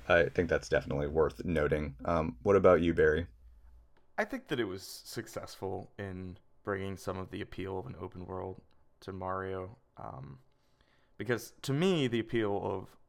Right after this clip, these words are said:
Speaker 2: open world games in general, besides things like immersion and a sense of cohesion, is you're going somewhere to do something and you can get distracted.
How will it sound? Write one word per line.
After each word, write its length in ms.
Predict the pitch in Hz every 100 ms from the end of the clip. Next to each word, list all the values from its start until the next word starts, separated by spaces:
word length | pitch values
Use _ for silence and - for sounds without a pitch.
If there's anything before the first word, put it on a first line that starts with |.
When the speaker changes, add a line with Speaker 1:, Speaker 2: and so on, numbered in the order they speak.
| _
Speaker 2:
open 280 | 107 104 104
world 240 | 95 101 -
games 280 | 104 95
in 120 | - 90
general, 460 | 117 98 95 - -
besides 640 | 98 101 95 95 98 - - _ _ - - _ _ _ _ - - - _
things 220 | 104 95
like 160 | 101 -
immersion 720 | 98 98 98 92 98 92 92
and 120 | 92
a 60 | 92
sense 340 | - 92 92
of 240 | 92 123 -
cohesion, 600 | 92 98 98 92 92 92 - - - - _ _ -
is 480 | 98 95 90 - - - _ _ _ _ _ _ _ -
you're 180 | 101 98
going 420 | 127 123 139 127
somewhere 360 | 135 120 110
to 100 | 104
do 280 | 95 107 107
something 520 | 98 101 101 95 95 95
and 120 | 92
you 60 |
can 120 | 95 95
get 200 | - -
distracted. 680 | 95 - - - - -